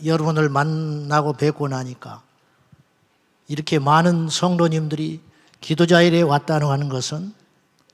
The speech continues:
분명 감사하고 깨어있음의 증거이기도 하지만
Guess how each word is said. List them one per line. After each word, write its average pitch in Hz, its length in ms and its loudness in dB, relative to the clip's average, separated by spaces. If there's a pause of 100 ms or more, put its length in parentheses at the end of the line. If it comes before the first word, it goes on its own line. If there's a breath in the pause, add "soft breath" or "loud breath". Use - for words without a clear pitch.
분명 160 760 0
감사하고 139 800 -2
깨어있음의 165 640 -2
증거이기도 156 680 0
하지만 113 540 -6